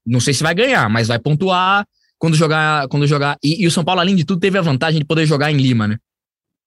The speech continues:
O que facilita um pouco o deslocamento. É, eu acho que o São Paulo, é, ficou bem perto de jogar fora uma, um handicap que, ele, que, que, que caiu no colo dele, mas no final conseguiu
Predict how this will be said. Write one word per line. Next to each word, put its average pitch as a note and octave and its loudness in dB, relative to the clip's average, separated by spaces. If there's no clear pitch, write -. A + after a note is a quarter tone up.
O C3 -4
que C#3 -2
facilita E3+ 0
um D#3+ 2
pouco D#3+ -2
o D3 2
deslocamento. D#3 0
É, A#2+ 0
eu A2+ 0
acho C3+ -2
que - -4
o - -4
São D#3 -2
Paulo, F3+ 0
é, C3 0
ficou - -2
bem G#3+ 2
perto A3 -2
de G3 2
jogar F#3+ 0
fora G3 0
uma, G3 2
um D#3+ 2
handicap F3 0
que, - -2
ele, F#3 0
que, D#3+ -10
que, D3+ 0
que E3 -2
caiu F3+ 0
no G#3 2
colo F#3+ 0
dele, G3 0
mas F#3 0
no D3 2
final D3 -2
conseguiu D3+ -4